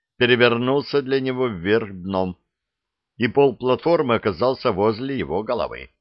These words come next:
Он попытался выпрямиться, как оказалось, только для того, чтобы вновь упасть, на этот раз крепко ударившись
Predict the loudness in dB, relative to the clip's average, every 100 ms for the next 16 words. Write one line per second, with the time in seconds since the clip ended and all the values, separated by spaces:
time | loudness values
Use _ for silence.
0 | _ _ _ _ _ _ -2 -2 0 -4
1 | -2 2 2 2 4 4 2 -2 -2 -10
2 | -10 -12 _ _ _ _ _ _ _ _
3 | 6 6 6 -2 -2 2 -2 2 0 2
4 | -2 0 0 2 0 -2 -2 -2 -2 -2
5 | -4 -6 -4 0 0 -2 -2 0 0 -2
6 | -6 2 4 4 0 -10 _ _ _ _
7 | _ -6 0 4 4 2 -2 0 0 0
8 | -2 -14 -10 -6 -2 -2 _ -4 -2 2
9 | 4 2 -4 -12 -14